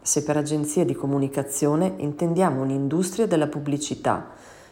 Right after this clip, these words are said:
in cui ciò che conta è l'estetica fine a se stessa. Non lo siamo, perché è un modello che non appartiene più a questi tempi,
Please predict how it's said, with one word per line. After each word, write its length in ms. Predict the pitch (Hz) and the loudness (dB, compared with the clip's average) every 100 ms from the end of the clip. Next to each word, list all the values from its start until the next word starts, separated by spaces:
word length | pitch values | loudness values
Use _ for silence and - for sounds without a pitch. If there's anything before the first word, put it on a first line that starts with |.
| - | -4
in 160 | 160 160 | -2 2
cui 180 | 190 | 2
ciò 180 | 180 135 | 4 2
che 160 | 139 139 | 2 0
conta 500 | 147 151 147 180 - | 2 2 4 2 2
è 80 | 151 | 0
l'estetica 840 | 160 - 131 120 - 156 208 202 | 2 2 4 2 0 -2 -2 -2
fine 320 | - 139 127 | -2 0 2
a 40 | 135 | 2
se 200 | - 139 | 2 2
stessa. 760 | - 135 120 - 107 139 - - - _ - - - - - - - - | 2 2 2 2 0 -2 -6 -20 -20 _ -20 -20 -20 -20 -20 -20 -12 0
Non 220 | 180 202 | 4 6
lo 100 | 180 | 6
siamo, 760 | - 196 196 127 131 131 - - - | 4 4 4 4 2 -2 -6 -6 0
perché 280 | 160 180 | 2 4
è 20 | 180 | 4
un 80 | |
modello 440 | 151 147 143 180 143 | 6 6 6 4 2
che 120 | 139 | 0
non 120 | 135 | 0
appartiene 540 | 139 139 135 160 147 127 | 0 0 0 2 2 0
più 340 | - 214 208 | 0 0 0
a 80 | - | -6
questi 400 | 117 135 - 120 | -4 -4 -4 -4
tempi, 500 | 123 117 117 - - | -2 -2 -4 -6 -10